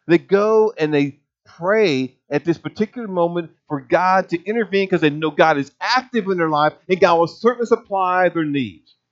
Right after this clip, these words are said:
And we find out later that God truly does. But notice in verse nineteen that we learn the secret to the dream was given to Daniel in a night vision. And then he just,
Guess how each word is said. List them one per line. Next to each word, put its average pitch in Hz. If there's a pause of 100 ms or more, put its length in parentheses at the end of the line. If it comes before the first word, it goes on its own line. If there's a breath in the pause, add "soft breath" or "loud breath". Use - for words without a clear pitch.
(640)
And 139
we 143
find 156
out 131
later 123
that 113
God 123
truly 113
does. 80 (2000)
But 135
notice 196
in 131 (240)
verse 143
nineteen 123 (1800)
that 151
we 147
learn 175
the 165
secret 226
to 190
the 175
dream 147
was 139
given 180
to 180
Daniel 113 (420)
in 143
a 131
night 135
vision. 110 (200)
And 135
then 175
he 175
just, 160